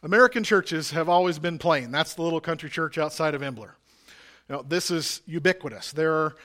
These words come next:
thousands of those, or there were, uh, all over America. These little tiny country town churches that were built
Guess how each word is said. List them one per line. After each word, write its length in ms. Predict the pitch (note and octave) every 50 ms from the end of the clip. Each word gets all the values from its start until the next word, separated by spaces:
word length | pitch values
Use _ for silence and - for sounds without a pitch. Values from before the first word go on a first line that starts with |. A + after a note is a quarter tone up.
| - - - _ _ _ _ _
thousands 540 | - F#3 F3 F3 F3 E3 C#3 D#3+ D#3 C#3+ C#3
of 120 | C#3+ B2+
those, 240 | C3 C3 B2+ B2+ C3+
or 80 | D3
there 180 | C#3 D3 C#3+ C#3
were, 420 | C#3 D#3 E3+ D3+ A#2+ G#2+ C3+ D#3 - - - _ - _ _ - _
uh, 140 | D3 C#3 C3+ - _
all 380 | - G3 G3 F#3 E3 D3+ C#3+ -
over 400 | - F3+ E3+ D#3 B2 B2+ F#2+ - - _ _
America. 500 | - C#3+ C#3+ D3 C#3 B2+ A#2 _ - B2+ - _ _ _ _ _ _ _ -
These 180 | C3+ B2 A2+
little 480 | C#3+ D#3 E3 F3+ F3+ F3+ F3+ F#3 F3+ -
tiny 380 | - D#3+ D#3 D#3+ E3 E3 D#3+ E3+
country 320 | E3 - D#3 D#3 C#3+ E3+
town 320 | C#3+ E3 E3 E3+ E3+ E3+ D#3+
churches 460 | - D#3 C#3+ - - C#3+ C#3 C3+ B2
that 120 | C#3 C#3
were 120 | C3+ C3+ C3+
built 320 | B2+ C#3+ C#3 C#3+ -